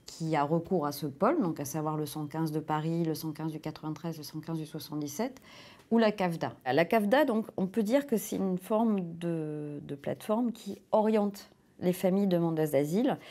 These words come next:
sachant qu'ensuite, la cafda suit, dans la limite de ses moyens, ces familles pendant toute la période de demande d'asile. Ensuite, on a d'autres acteurs,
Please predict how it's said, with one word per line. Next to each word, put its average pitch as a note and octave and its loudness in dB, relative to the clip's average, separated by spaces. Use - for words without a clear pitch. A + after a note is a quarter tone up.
sachant G#3 2
qu'ensuite, E3+ -2
la E3+ 2
cafda F#3 4
suit, C#4 2
dans E3+ 4
la F#3 4
limite F#3+ 6
de E3 2
ses F#3 -4
moyens, F3 2
ces - -2
familles F3+ 0
pendant E3 -2
toute - -8
la F#3 6
période F#3 2
de F3 2
demande F3+ 4
d'asile. D3+ -2
Ensuite, A3 4
on G3 6
a F3 8
d'autres A3 4
acteurs, F3 4